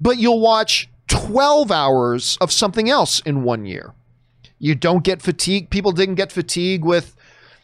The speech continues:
I don't know, The Wire. People don't, didn't get fatigue with this show or that show or whatever. They watch, like, fifteen hours of it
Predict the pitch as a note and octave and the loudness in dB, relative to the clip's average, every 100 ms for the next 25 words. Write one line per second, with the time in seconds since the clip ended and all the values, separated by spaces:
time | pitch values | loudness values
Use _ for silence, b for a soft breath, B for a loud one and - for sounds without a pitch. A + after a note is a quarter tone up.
0 | b - D3+ F3 F#3+ D3+ D3+ C#3 C3 A#3 | b -4 -2 0 0 2 0 0 0 2
1 | G3 G#3+ G#3+ G3+ G3 F#3 G3 E3+ C3+ F3 | 4 2 2 -2 -2 0 0 0 -2 0
2 | F#3+ G3 F#3+ E3+ - F3+ F#3+ D#3+ D3+ D#3 | 2 0 -2 -6 -4 -2 -2 0 -2 -4
3 | A#2 F#3 A3 - F3 E3+ D3+ C3 C3+ G3+ | -2 -2 0 -2 0 0 0 0 -2 -2
4 | A#3 - E3+ D3+ B2+ C3+ A#3 D3+ D#3+ A#3+ | -2 -2 4 4 4 2 2 2 2 2
5 | E3+ D3+ - D3+ C#3+ _ - B3+ - D4+ | 2 0 -2 -2 -4 _ -4 -4 0 -2
6 | E4+ F4 F#4 C#4 D3+ C3 - E3 C3 A#2 | 0 0 2 2 2 -2 -2 0 0 -4